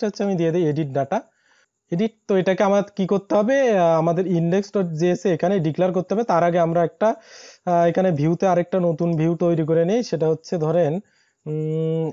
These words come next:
এডিট ডট ভিউ, just আমরা এই নামে দিয়ে দিলাম। এখানে আমাদের কন্ট্যাক্ট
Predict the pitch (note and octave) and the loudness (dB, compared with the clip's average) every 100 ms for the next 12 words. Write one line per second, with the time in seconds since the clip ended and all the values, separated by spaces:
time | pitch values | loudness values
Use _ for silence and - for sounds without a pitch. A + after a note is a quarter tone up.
0 | - F3 D#3+ F#3 E3+ F3 A3+ - - D3 | -4 -2 0 -2 0 0 0 -4 -6 -2
1 | C3 C3 B2 A#2 _ C#3+ G3+ - G#3 G3+ | 0 0 -2 -6 _ -4 -4 -2 0 2
2 | F#3+ F3+ F#3+ G3 E3 E3 D#3+ A3 D4+ G#3+ | 2 2 0 0 0 0 0 -2 -2 -4
3 | G3+ G3 F#3+ F#3+ F#3 E3+ D#3+ F3+ | -2 0 0 -2 -2 -2 0 -4